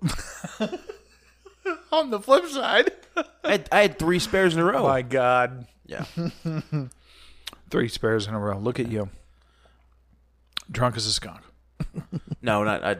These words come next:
Speaker 2: I. I was perfectly fine to drive, but I did continue to drink when I got home.
Speaker 1: Huh.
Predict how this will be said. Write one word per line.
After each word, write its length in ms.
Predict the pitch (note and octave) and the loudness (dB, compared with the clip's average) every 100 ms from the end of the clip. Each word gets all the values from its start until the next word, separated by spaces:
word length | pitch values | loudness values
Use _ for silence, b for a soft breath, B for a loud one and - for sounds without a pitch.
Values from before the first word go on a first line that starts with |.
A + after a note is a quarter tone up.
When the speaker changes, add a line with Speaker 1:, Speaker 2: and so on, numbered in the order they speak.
| - | -6
Speaker 2:
I. 120 | F#2 | -10
I 180 | E2 C#2+ | -8 -8
was 140 | E2+ | -8
perfectly 260 | - F#2 E2 | -4 -4 -4
fine 220 | - C2+ | -12 -14
to 40 | F2 | -12
drive, 380 | D#2 C#2 C#2 - | -8 -6 -8 -8
but 180 | C2+ - | -8 -4
I 80 | E2 | -4
did 180 | F2+ - | -6 -10
continue 280 | - D#2+ | -14 -14
to 80 | E2 | -14
drink 180 | G1+ A1 | -16 -14
when 80 | - | -14
I 60 | |
got 140 | G#1+ E2 | -12 -12
home. 160 | G#1 - - _ _ b b b b b b b - - - _ | -12 -14 -20 _ _ b b b b b b b -20 -20 -20 _
Speaker 1:
Huh. 220 | C3 C3 | -14 -12